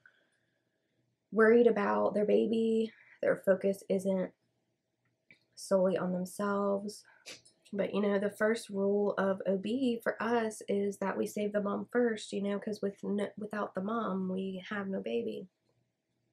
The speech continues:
So it's just been a really challenging time for us, um, the nurses in the other units in the hospital. It's been really challenging for them because their census is a lot higher than ours.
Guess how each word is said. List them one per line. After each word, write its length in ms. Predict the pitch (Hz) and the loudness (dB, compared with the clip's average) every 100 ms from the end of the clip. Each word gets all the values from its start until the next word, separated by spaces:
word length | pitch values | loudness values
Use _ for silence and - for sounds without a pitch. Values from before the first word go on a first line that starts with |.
| _ _ _ _ _ _ - - _ _ _ _ | _ _ _ _ _ _ -20 -20 _ _ _ _
So 300 | - 226 196 | 2 6 6
it's 260 | - 226 - | 4 0 -2
just 180 | 320 | -2
been 120 | 311 269 | 4 4
a 80 | |
really 260 | 226 220 233 | 6 4 2
challenging 540 | 233 208 208 208 214 | 2 -2 0 -2 -4
time 420 | 202 196 190 196 208 | -4 -2 -2 -2 -2
for 240 | 208 - | -4 -2
us, 480 | 208 214 220 - - 190 | -2 -2 -6 -10 -8 -4
um, 520 | 185 175 170 175 - _ _ _ _ _ _ _ _ _ _ - | -4 -4 -8 -10 -14 _ _ _ _ _ _ _ _ _ _ -2
the 80 | |
nurses 420 | 196 185 180 208 214 | 0 0 -4 -6 -4
in 200 | 196 196 | -2 -2
the 140 | - | -2
other 160 | 190 196 | 0 0
units 360 | 190 190 190 | 0 -4 -4
in 60 | 196 | -6
the 80 | 196 | -4
hospital. 720 | 196 196 - 202 196 196 196 _ _ _ _ _ _ | -4 -4 -4 2 4 4 0 _ _ _ _ _ _
It's 100 | - | -12
been 180 | - 208 | -4 0
really 240 | 196 196 | 2 2
challenging 540 | 196 196 180 185 190 190 | 0 -4 -2 -2 -2 -2
for 120 | 202 | -2
them 240 | 190 180 196 | 0 0 -2
because 340 | 190 185 185 | -2 -4 0
their 260 | 180 180 185 | 2 4 2
census 580 | - 190 185 - 185 - | -2 -6 -2 -2 -2 -4
is 120 | 180 | -4
a 60 | 185 | -2
lot 180 | 185 | -2
higher 340 | - - 190 196 | -4 -2 2 2
than 160 | 220 - | 0 -4
ours. 480 | 226 233 240 240 | -4 0 0 -2